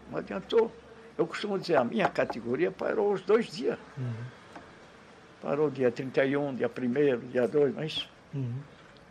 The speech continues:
Speaker 1: adiantou? Mas quem é que foi buscar? Eu costumo dizer, quem é que foi buscar? Aqueles que o Prestes diria, dava a entender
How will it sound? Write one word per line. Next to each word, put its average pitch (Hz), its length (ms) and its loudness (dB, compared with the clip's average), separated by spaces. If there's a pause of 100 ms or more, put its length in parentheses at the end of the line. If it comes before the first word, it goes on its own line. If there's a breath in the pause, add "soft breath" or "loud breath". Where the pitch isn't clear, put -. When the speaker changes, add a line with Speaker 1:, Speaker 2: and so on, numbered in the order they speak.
(240)
Speaker 1:
adiantou? 151 560 0
Mas 196 120 -2
quem 214 160 0
é 233 80 8
que 233 120 0
foi 180 160 6
buscar? 123 480 -2 (920)
Eu 156 80 -6
costumo 151 320 -2
dizer, 120 160 0
quem 233 140 2
é 233 60 2
que 226 100 -12
foi 156 120 2
buscar? 123 360 -2
Aqueles 190 440 2
que - 80 -4
o 170 60 2
Prestes 170 420 0
diria, 165 320 2
dava 139 340 6
a - 20 2
entender 160 500 2